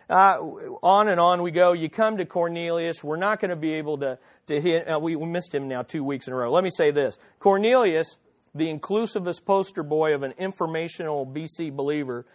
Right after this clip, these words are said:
is clearly said to be unsaved and in need of hearing the gospel. When you read through the story of Cornelius, they say, "Okay, Old Testament, we're not getting any proof from the Old Testament. Let's, let's give up on that. Let's come to Cornelius."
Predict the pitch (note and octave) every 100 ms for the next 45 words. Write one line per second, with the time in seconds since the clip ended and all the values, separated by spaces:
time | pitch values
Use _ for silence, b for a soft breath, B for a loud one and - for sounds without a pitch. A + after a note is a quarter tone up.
0 | b b C#3 - - G3 G#3 G#3 F#3 -
1 | D#3+ D3+ C3+ C3 B2 D#3+ D#3+ D#3+ D#3+ -
2 | _ _ - - D#3 D3 A#2 F#2 - _
3 | - C3+ B2+ B2 C#3+ D#3+ D#3+ E3 - D3
4 | C3 D#3 C3+ C3+ B2+ B2 C3 C3 - -
5 | G2 b b b D#3+ E3 E3+ A3 B3+ -
6 | B3+ G#3+ - G#3 G#3 G3 D#3+ - E3+ E3
7 | F3 F3 C3 - - D3 D#3 D#3 F3+ D3+
8 | C#3+ F#3+ F#3+ F#3+ F#3 F#3 F#3 F3+ b b
9 | E3+ F#3+ F3 D#3+ D#3+ E3+ D#3+ - F3 D3+
10 | - C3+ B2+ C3 C3 - A2+ - G#2 B2
11 | F3+ - b b G3 - G3+ F3+ F3 F3
12 | E3 E3+ E3 B3 E4+ F4+ E4 A3+ C4 A#3
13 | B3 B3 F3 A#2